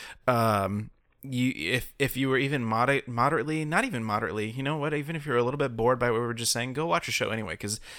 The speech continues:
it's super, super good. Uh, second, there is a couple of points that I wanna hit on that aren't, we haven't really addressed by talking about the story. Number one is, I was impressed by the filmmaking aspects of this show. Um, so number one, uh, there's not a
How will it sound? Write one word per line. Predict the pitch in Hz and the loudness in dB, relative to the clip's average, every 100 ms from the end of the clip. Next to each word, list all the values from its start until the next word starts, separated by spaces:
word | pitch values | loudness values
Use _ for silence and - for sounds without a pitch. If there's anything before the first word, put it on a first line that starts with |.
| - | -4
it's | 117 135 | 0 4
super, | - - 139 110 101 101 | 6 6 2 2 2 2
super | - 117 107 | 2 0 0
good. | 90 80 - - - - | -2 -2 -4 -18 -18 -4
Uh, | - 131 123 120 | 2 4 6 6
second, | - 170 175 156 | 4 4 0 2
there | 139 | 4
is | 127 | 4
a | |
couple | 127 131 131 | 0 0 0
of | 120 | 0
points | - 120 | 2 0
that | - | 2
I | 117 | 2
wanna | 110 110 | 2 0
hit | 117 | 2
on | 107 107 110 | 2 2 0
that | 104 - | -4 -2
aren't, | 117 107 - | -4 -6 -8
we | 113 123 123 | -8 -4 -2
haven't | 120 117 | -2 -2
really | 117 107 | -2 -2
addressed | 107 107 - | 0 -2 -2
by | |
talking | 104 110 110 | -2 -2 -2
about | 104 | -2
the | - | -2
story. | - - | -2 -2
Number | 113 135 | -4 -4
one | 127 127 | 0 0
is, | 120 113 - - - - - - _ - | 2 0 -4 -14 -20 -20 -20 -20 _ 0
I | 135 | 2
was | 202 | 4
impressed | 240 - 160 - | 2 2 2 4
by | 123 | 2
the | 113 | 0
filmmaking | - 127 139 113 104 | 0 0 2 0 0
aspects | 107 104 107 - | 0 2 0 0
of | 104 | 2
this | 107 | 2
show. | - 107 95 - - | 4 4 2 -2 0
Um, | 117 113 | 2 4
so | 107 135 | 4 2
number | 165 | 2
one, | 165 139 139 143 - - - | 2 2 2 0 -12 -6 2
uh, | 127 127 - - _ _ - | 2 0 -12 -20 _ _ 0
there's | 180 202 | 4 4
not | 170 165 233 | 2 2 2
a | 349 | 0